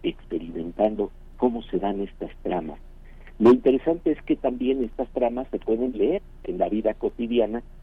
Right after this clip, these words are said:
y esto es lo que podríamos llamar karmaturgia, ¿no? Que es, eh, ya dentro de la vida, eh, eh, eh, fuera del escenario teatral, en el laboratorio de nuestras propias vidas,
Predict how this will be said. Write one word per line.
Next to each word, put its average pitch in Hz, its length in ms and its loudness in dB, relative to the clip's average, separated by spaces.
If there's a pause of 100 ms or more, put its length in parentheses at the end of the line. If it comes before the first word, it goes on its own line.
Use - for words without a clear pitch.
(200)
y 117 60 6
esto 131 180 2
es 117 60 -2
lo 113 100 2
que 101 100 -2
podríamos 107 480 2
llamar 101 360 0
karmaturgia, 92 1000 -2 (280)
¿no? 110 180 -2 (460)
Que 101 240 2
es, 110 60 -6 (560)
eh, 95 240 4 (160)
ya 120 200 6
dentro 110 420 -4
de 85 100 -6
la 82 140 -4
vida, 120 360 4 (1000)
eh, 90 320 -2
eh, 95 220 -2
eh, 85 120 0 (300)
fuera 110 240 6
del 104 160 0
escenario 110 440 0
teatral, 110 460 2 (400)
en 92 140 0
el 95 100 8
laboratorio 101 760 4
de 92 120 -2
nuestras 92 380 -8
propias 113 520 -2
vidas, 120 300 -2